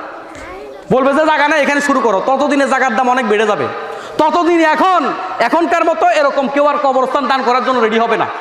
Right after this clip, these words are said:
রাজি হবে না। আমার কবরটার উপরে কিন্তু আরেকটা কবর হয়ে যাবে। তা আপনি সাড়ে তিন হাত পাবেন, এটাও ভাবলেন কেমনে? ওইটাও তো আপনি পাবেন না।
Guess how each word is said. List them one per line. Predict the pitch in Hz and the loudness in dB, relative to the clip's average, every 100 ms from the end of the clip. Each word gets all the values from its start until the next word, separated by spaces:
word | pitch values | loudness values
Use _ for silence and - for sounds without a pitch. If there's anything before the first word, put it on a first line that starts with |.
| - | -4
রাজি | 220 240 294 | -2 2 2
হবে | 269 226 | 2 0
না। | 151 - - - - - - - | -2 -6 -10 -10 -14 -16 -6 -2
আমার | 208 233 | 0 0
কবরটার | 226 208 208 233 | 0 0 0 0
উপরে | 233 240 | 0 -2
কিন্তু | 226 | 0
আরেকটা | 180 170 175 | 0 0 0
কবর | 175 170 | 0 0
হয়ে | 151 | 0
যাবে। | 131 104 - - - - - - | -2 -4 -10 -14 -18 -18 -8 0
তা | 180 | 0
আপনি | 202 214 | 0 0
সাড়ে | 202 233 | 0 2
তিন | 269 | 2
হাত | 269 262 | 2 2
পাবেন, | 254 240 | 0 2
এটাও | 214 254 285 | 2 2 2
ভাবলেন | 269 262 233 | 2 0 0
কেমনে? | - 151 110 - - - - - 185 | 0 -2 -4 -8 -14 -16 -18 -4 0
ওইটাও | 220 | 2
তো | 269 | 2
আপনি | 285 277 | 2 2
পাবেন | 247 240 | 2 2
না। | 202 | 0